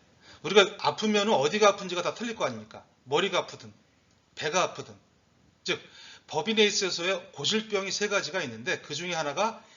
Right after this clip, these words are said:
가지급이 있었을 때 이거에 대한 처리에 대한 부분. 다섯 번째, 이 법인의 고질병 두 번째가 이 차명, 명의신탁 있었을 때에 대한 부분. 요 세 가지가 기본적으로 미처분 잉여금 처리,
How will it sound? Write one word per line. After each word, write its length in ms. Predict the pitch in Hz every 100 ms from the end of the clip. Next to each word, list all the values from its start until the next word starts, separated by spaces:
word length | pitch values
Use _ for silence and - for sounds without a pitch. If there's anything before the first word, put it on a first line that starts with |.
| -
가지급이 640 | - - - 208 214 190
있었을 320 | 151 127 117 110
때 160 | 107 90 _ _ -
이거에 260 | 143 151
대한 180 | 143 139
처리에 320 | - 226 214
대한 200 | 185 147
부분. 240 | 113 104 98 _ _ _ _ _ - - - - -
다섯 280 | 160 202 202
번째, 420 | 175 - 117 - - _ _ _ -
이 140 | 185
법인의 440 | - 151 202 208 190
고질병 480 | 170 170 185 180
두 120 | 147 143
번째가 380 | 151 - 151
이 60 | 139
차명, 460 | - 240 254 214 127
명의신탁 500 | 127 165 156 - 151
있었을 360 | 139 143 131 -
때에 180 | 139
대한 180 | 139 127
부분. 300 | 123 117 107 - _ _ _ - - - -
요 80 | 147
세 220 | 202 233
가지가 400 | 262 - 147 160
기본적으로 540 | 147 151 139 143 208
미처분 400 | 165 202 220 202
잉여금 260 | 185 165 135
처리, 340 | 143 135 101